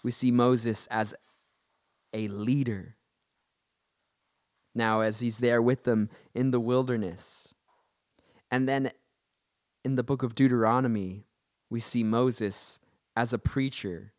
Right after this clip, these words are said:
as he's preaching to the Israelites the laws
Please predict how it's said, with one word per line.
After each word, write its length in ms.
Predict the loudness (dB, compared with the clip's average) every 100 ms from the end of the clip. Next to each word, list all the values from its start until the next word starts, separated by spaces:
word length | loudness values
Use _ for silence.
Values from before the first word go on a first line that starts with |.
| _ _ _ _ _ _ _ _ _ -6
as 140 | -4 0
he's 260 | -2 -2 -8 -20 _ _ _ _ _ _
preaching 580 | 4 4 4 0 -2 -4 _ _ _ _ -6
to 100 | -2
the 120 | 2
Israelites 760 | 2 2 0 0 -2 -4 -8 -6
the 180 | -2
laws 840 | -2 0 -2 -4 -10 -14 -16 -16